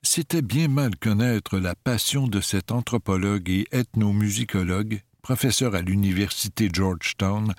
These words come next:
qui vient de publier le premier ouvrage consacré à l'univers artistique des femmes ultra-orthodoxes de Montréal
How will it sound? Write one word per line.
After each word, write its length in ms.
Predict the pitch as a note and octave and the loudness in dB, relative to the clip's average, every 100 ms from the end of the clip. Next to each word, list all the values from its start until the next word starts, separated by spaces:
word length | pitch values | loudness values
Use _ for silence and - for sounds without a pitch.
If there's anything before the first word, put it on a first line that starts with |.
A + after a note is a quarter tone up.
| - _ _ _ | -10 _ _ _
qui 140 | - C#3 | -2 0
vient 240 | B2+ D#3 | 2 2
de 100 | G2 | 0
publier 640 | - C3 G#2+ G2 G#2 A#2+ | 0 -2 0 0 2 2
le 120 | A2 F2 | 0 -2
premier 380 | - C#3 D3 | 0 2 2
ouvrage 640 | B2+ F#2+ F2+ G#2 B2 A2 D#2+ | 2 0 0 0 0 0 -4
consacré 680 | - C3 - A2 - A2 B2 - | -2 0 2 0 0 -2 0 0
à 140 | G2 | -2
l'univers 680 | F2 B2+ C#3 G#2+ F#2 E2+ F2+ | 0 2 2 2 0 0 -2
artistique 800 | A#2 - A#2 G#2 - B2 B2 - | -4 -4 -4 -4 -2 -2 0 -2
des 220 | E2+ F2 | 0 0
femmes 340 | - G#2 G#2 - | 0 0 0 0
ultra-orthodoxes 1300 | C3+ A#2+ - F#2+ - A#2+ - G#2 F#2 F#2+ G2+ - - - | -2 -2 -2 -2 -2 -4 -2 -2 0 0 -2 -6 -12 -8
de 160 | G#2 F2+ | -2 0
Montréal 600 | F#2 G#2+ F#2 F#2 F#2+ | 2 2 2 0 0